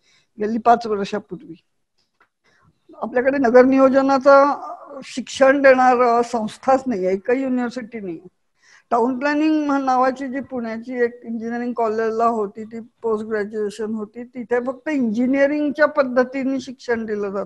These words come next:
होतं. हे जे बहुआयामी शिक्षण आहे, सामाजिक, आर्थिकदृष्ट्या, सांस्कृतिकदृष्ट्या,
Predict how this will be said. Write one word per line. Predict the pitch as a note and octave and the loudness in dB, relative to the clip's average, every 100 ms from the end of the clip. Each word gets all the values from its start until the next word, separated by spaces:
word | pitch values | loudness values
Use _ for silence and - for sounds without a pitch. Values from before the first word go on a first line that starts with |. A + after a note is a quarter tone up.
| G3 | -10
होतं. | - E3+ - _ _ - - _ _ _ _ - | -16 -18 -18 _ _ -20 -20 _ _ _ _ -2
हे | B3 | -2
जे | C#4 D4 C#4+ _ | 0 -4 -8 _
बहुआयामी | A#3+ G3+ C4+ D4 C4+ C4+ C4+ C#4+ D4+ D4+ | -4 -2 4 6 6 4 2 0 -2 -4
शिक्षण | C#4 - - G#3 | -6 -10 -6 -6
आहे, | G#3 F#3+ | -6 -6
सामाजिक, | A3+ G3+ A3 A#3+ C#4+ C4+ - - | -4 -4 -2 -4 -4 -8 -12 -6
आर्थिकदृष्ट्या, | A#3 A3 - C4 B3 A3 A3 A3 - A#3+ A3 | -4 -4 -8 -6 -8 -12 -14 -14 -10 -6 -4
सांस्कृतिकदृष्ट्या, | G#3+ A3 G3 - A#3+ A#3+ A#3 A3 G3+ - A3+ A3 | -4 -6 -8 -10 -12 -10 -10 -10 -16 -12 -8 -6